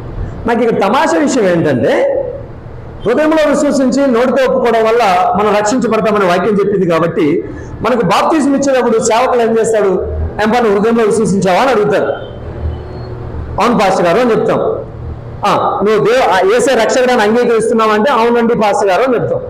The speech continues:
సరే, ఇప్పుడు నువ్వు మరణించిన తర్వాత ఎక్కడికి వెళ్తావు అంటే, "పరలోకానికి వెళ్తానని" చెప్తావు. ఒరే, ఒక్కసారి హృదయంలో అంగీకరించి నోటితో ఒప్పుకోవడం వల్ల "నేను పరలోకానికి వెళ్తాను" అనేటువంటి విషయాన్ని నువ్వు ఒప్పుకొని నమ్మావంటే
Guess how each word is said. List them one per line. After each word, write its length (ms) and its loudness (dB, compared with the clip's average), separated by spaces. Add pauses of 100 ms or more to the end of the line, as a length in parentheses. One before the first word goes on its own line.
(760)
సరే, 540 0
ఇప్పుడు 200 0
నువ్వు 640 2
మరణించిన 500 2
తర్వాత 300 2
ఎక్కడికి 280 0
వెళ్తావు 280 2
అంటే, 180 0
"పరలోకానికి 560 2
వెళ్తానని" 300 0
చెప్తావు. 280 0 (520)
ఒరే, 320 0 (1300)
ఒక్కసారి 420 2
హృదయంలో 480 2
అంగీకరించి 580 2
నోటితో 460 0
ఒప్పుకోవడం 320 0
వల్ల 120 2
"నేను 160 0
పరలోకానికి 560 0
వెళ్తాను" 400 2
అనేటువంటి 440 0
విషయాన్ని 760 0 (220)
నువ్వు 180 2
ఒప్పుకొని 400 0
నమ్మావంటే 840 0